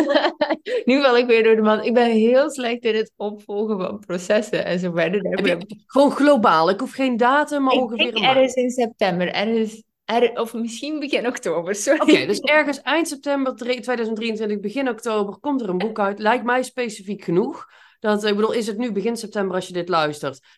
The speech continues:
Speaker 2: kun je hem vast bestellen en heb je heel lang voorpret. Is het half oktober, heb je hem waarschijnlijk binnen twee dagen op de mat liggen. Weet je? <laughs> Dus,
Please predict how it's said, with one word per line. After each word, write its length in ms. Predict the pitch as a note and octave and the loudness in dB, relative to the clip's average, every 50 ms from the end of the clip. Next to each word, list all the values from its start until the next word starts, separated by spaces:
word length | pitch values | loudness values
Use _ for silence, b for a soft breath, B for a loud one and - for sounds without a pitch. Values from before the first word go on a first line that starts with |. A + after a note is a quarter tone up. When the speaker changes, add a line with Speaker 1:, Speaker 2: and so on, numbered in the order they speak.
| b | b
Speaker 2:
kun 120 | - D#4+ D#4 | -6 -2 -2
je 60 | C4 | 0
hem 80 | A#3 G3 | 0 0
vast 200 | G#3 F#3+ G3+ - | -2 -4 -4 -8
bestellen 520 | F3+ - - G#3 F3+ D#3+ D3+ D3+ D#3+ - | -12 -6 -2 -2 0 0 0 -2 -4 -4
en 120 | - G#3 G#3 | -4 -2 0
heb 160 | G#3 G#3 G#3 | 0 0 0
je 60 | G3 | 0
heel 140 | F#3+ G3 F#3 | 0 0 0
lang 240 | E3 D3 C#3+ C#3+ C#3+ | 0 -2 -4 -4 -6
voorpret. 600 | D#3+ F#3 G#3+ A3+ G#3+ - - A3+ A#3+ A#3 _ b b b b b | -4 -4 -4 -4 -6 -8 -8 -8 -8 -8 _ b b b b b
Is 140 | - C4+ B3+ | -8 -6 -6
het 80 | A#3 | -4
half 340 | G3 G3 C4 B3+ G#3+ E3 F3 | -2 0 2 2 2 0 -2
oktober, 460 | E3+ - - A3 A3 A3 A3+ A3 A3 | -6 -6 -4 -2 0 0 0 -2 -4
heb 140 | A#3 B3+ B3+ | -6 -8 -6
je 60 | A#3 | -6
hem 100 | A3+ G#3+ | -6 -6
waarschijnlijk 460 | G#3+ G#3+ - - B3+ C4 B3+ A#3+ G3+ | -6 -8 -6 -4 -4 -4 -4 -4 -4
binnen 180 | G#3 A3 G#3+ G#3+ | -4 -4 -4 -4
twee 180 | - G#3 F#3+ F3+ | -4 -4 -2 -2
dagen 240 | F3+ E3+ E3 D#3+ | 0 -2 -2 -4
op 60 | E3 - | -8 -10
de 80 | D#3 | -8
mat 240 | D#3 C#3+ A#2+ - - | -8 -8 -10 -10 -8
liggen. 320 | A#2+ B2 - - - D3+ | -8 -8 -8 -10 -14 -12
Weet 160 | D3+ F3 G#3 G#3+ | -6 -6 -6 -4
je? 100 | C4+ A#3 | -4 -2
<laughs> 60 | G#3+ A#3 | -2 -2
Dus, 280 | F3+ G3 G3+ - _ | -2 -2 -6 -8 _